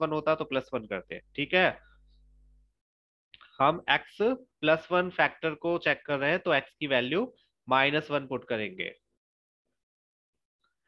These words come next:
तो चेक करते हैं, x की वैल्यू हमने ली माइनस वन और इसको पुट कर दिया माइनस वन का क्यूब, माइनस वन ही होता है।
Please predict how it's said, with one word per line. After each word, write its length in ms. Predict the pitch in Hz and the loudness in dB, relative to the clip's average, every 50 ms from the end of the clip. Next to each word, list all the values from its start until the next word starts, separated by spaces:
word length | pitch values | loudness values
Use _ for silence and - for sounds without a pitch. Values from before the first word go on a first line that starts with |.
| _ _ _ _ _ _ _ _ _ _ - | _ _ _ _ _ _ _ _ _ _ -6
तो 80 | 143 139 | -4 -2
चेक 260 | - 156 165 170 165 - | 2 4 4 4 4 4
करते 360 | 185 185 175 - 190 185 196 | 2 2 4 4 2 4 4
हैं, 80 | 240 277 - _ _ _ _ _ _ _ _ _ _ _ - | 2 0 -2 _ _ _ _ _ _ _ _ _ _ _ -4
x 240 | - 135 - - - | -4 -4 -4 -4 -4
की 120 | - 175 | -2 2
वैल्यू 300 | 170 175 175 175 185 185 | 4 4 4 4 2 2
हमने 280 | 175 175 165 170 175 175 | 2 0 0 -2 -2 -2
ली 160 | 175 170 185 220 247 - _ _ _ _ _ _ _ _ _ _ _ _ _ _ _ _ _ _ _ _ _ _ _ _ _ _ _ _ _ _ _ _ _ _ _ _ - 127 | -2 -2 -4 -4 -6 -10 _ _ _ _ _ _ _ _ _ _ _ _ _ _ _ _ _ _ _ _ _ _ _ _ _ _ _ _ _ _ _ _ _ _ _ _ -4 0
माइनस 400 | 127 127 139 156 170 170 - - | 2 2 2 2 0 -4 -2 0
वन 200 | 180 180 202 240 - - _ - | 0 2 2 0 -4 -14 _ -4
और 120 | 123 127 | -4 -2
इसको 220 | 131 131 - - 151 | -4 -4 -4 -6 -6
पुट 220 | - 160 156 - - | -4 -4 -6 -2 2
कर 160 | - 160 156 156 | 4 4 6 6
दिया 220 | 151 156 160 180 214 220 - _ - 120 | 4 4 4 4 4 2 -2 _ -6 -2
माइनस 340 | 120 123 131 143 156 151 - | 0 2 2 0 -2 -4 -2
वन 120 | 151 151 151 | -4 -4 0
का 160 | 147 160 156 | 0 0 0
क्यूब, 360 | 156 - 156 156 170 202 - _ _ _ _ _ _ _ _ _ _ _ _ _ _ _ _ _ _ _ _ _ _ _ _ _ _ _ _ _ _ _ _ _ _ _ _ _ _ _ _ _ _ _ - | 0 0 0 0 0 0 -4 _ _ _ _ _ _ _ _ _ _ _ _ _ _ _ _ _ _ _ _ _ _ _ _ _ _ _ _ _ _ _ _ _ _ _ _ _ _ _ _ _ _ _ 0
माइनस 340 | 113 120 123 135 135 - | 0 0 0 0 -2 -2
वन 180 | 147 147 147 151 | 0 0 0 0
ही 140 | 147 151 160 | 0 0 2
होता 300 | 160 151 151 151 160 156 | 2 2 4 4 4 4
है। 180 | 156 160 190 | 4 2 0